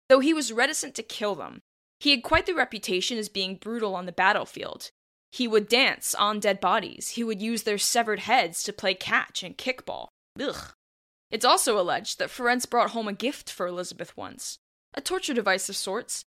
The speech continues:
that would tip your fingers with metal claws, which could be used for slashing and stabbing. Now, in addition to Darvulia, the Countess had four other helpers. First, we have Janos Ficko Wivery, though he just went by Ficko, so we'll call him that.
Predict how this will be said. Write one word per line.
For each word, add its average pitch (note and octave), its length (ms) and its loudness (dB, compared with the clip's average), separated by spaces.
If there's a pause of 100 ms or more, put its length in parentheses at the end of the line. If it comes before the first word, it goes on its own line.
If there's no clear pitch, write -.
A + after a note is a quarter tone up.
(140)
that C#4+ 120 2
would C4+ 120 -2
tip F#4 260 -2
your C4 120 2
fingers C4+ 520 -2
with A3+ 140 -10
metal A3+ 240 4
claws, G#3 640 2
which A3 220 -6
could A#3+ 100 -8
be A#3+ 80 -4
used A#3 300 -4
for C4 100 -2
slashing G3 640 0
and F#3 200 -8
stabbing. - 500 -6 (720)
Now, C#4+ 160 8
in D4 60 4
addition D#4+ 320 0
to G4+ 80 2
Darvulia, G3 760 2
the A#3 80 -4
Countess C4+ 400 0
had E4 140 0
four A3 360 0
other F#3 260 0
helpers. - 680 -2 (540)
First, - 320 0
we G4 80 -2
have C#4+ 200 0
Janos B3 460 2
Ficko C4+ 680 -2
Wivery, F#3+ 600 0
though A3+ 160 6
he B3+ 100 0
just - 180 0
went B3+ 120 2
by A3 100 2
Ficko, - 560 -6
so G#3 140 -4
we'll G#3 100 -2
call F#3+ 240 -2
him F3 80 -12
that. F3 200 -10